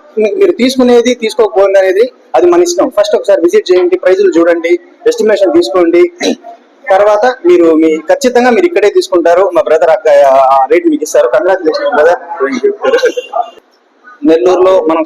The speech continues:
చాలా షాప్స్ చూసుంటాము, కానీ మన బ్రదర్ దగ్గర స్పెషాలిటీ ఏంటంటే మీకు చిన్న డిజైన్ కాడి నుంచి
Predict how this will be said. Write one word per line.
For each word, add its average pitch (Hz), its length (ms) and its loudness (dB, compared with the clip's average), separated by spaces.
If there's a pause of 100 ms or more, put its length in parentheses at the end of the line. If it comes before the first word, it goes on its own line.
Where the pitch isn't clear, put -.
(100)
చాలా 160 260 2
షాప్స్ 170 300 -2
చూసుంటాము, 131 580 -2 (300)
కానీ 180 320 0
మన 151 160 0
బ్రదర్ 180 260 0
దగ్గర 175 220 -6
స్పెషాలిటీ 156 560 -2
ఏంటంటే 139 500 -2
మీకు 156 240 0
చిన్న 208 240 0
డిజైన్ 175 280 0
కాడి 156 200 0
నుంచి 160 180 -4